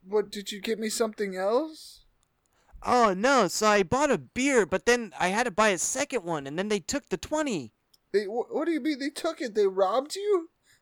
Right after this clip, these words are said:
Speaker 1: They
Speaker 2: No,
Speaker 1: robbed Sonic
Speaker 2: it was
Speaker 1: the
Speaker 2: a, it was,
Speaker 1: Hedgehog?
Speaker 2: that's how the purchase worked. But then I drank the beer.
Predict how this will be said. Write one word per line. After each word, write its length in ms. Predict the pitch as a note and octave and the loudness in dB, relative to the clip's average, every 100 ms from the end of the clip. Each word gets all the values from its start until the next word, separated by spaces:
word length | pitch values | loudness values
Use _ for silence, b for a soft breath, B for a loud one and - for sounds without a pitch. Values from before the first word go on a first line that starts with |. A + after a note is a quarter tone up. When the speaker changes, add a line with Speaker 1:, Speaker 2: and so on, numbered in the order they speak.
| _ | _
Speaker 1:
They 120 | - | -4
Speaker 2:
No, 140 | B3+ C#4+ | 2 6
Speaker 1:
robbed 340 | C4+ B3+ B3+ B3 | 8 6 6 6
Sonic 140 | B3 | 4
Speaker 2:
it 60 | C4 | 4
was 120 | C4+ | 4
Speaker 1:
the 60 | F#3+ | 6
Speaker 2:
a, 60 | |
it 120 | E3 | 6
was, 80 | A#3 | 6
Speaker 1:
Hedgehog? 280 | C4 F3 F4 - _ _ _ _ _ - | 2 2 0 -6 _ _ _ _ _ -10
Speaker 2:
that's 200 | B3+ B3+ | -8 -2
how 120 | G#3 | -2
the 100 | C3+ | -4
purchase 480 | - G#3 F#3+ D#3 - | 0 0 0 -2 -4
worked. 440 | C#3 B2+ - - - _ _ _ | -4 -4 -6 -16 -18 _ _ _
But 140 | G#3+ A#3 | 0 2
then 100 | C4 | 4
I 80 | A#3+ | 2
drank 300 | A3+ C#4+ - | 2 -2 0
the 100 | F#3+ | -2
beer. 560 | - D4+ D4+ F#3 - | -2 -2 0 0 -4